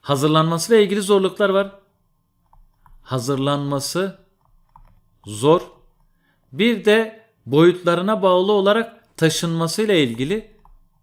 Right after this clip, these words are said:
zorluklar var. Taşınması zor. İşte bu ortaya çıkan üç tane zorluktan kaynaklı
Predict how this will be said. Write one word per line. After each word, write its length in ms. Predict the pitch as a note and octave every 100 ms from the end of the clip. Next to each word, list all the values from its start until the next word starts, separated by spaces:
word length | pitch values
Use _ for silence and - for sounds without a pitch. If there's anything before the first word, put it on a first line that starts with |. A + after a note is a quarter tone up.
| -
zorluklar 540 | A#2 D#3 D3+ C#3+ C#3
var. 200 | A2 -
Taşınması 720 | C3+ - C#3 C3+ B2+ F#3 G3+ - - -
zor. 280 | C3+ D#3+ - - _ _
İşte 340 | C#3+ - G#3 G3
bu 320 | B3 A#3+ -
ortaya 420 | F#3 F3 F3+ A3
çıkan 460 | - - G#3 A3 - _ _
üç 280 | A#3 A#3 -
tane 280 | F3 E3+ G#3
zorluktan 680 | E3 E3 D#3+ D#3 - G3 G3
kaynaklı 840 | E3 C#3+ B2 A2 - D3 G#3+ -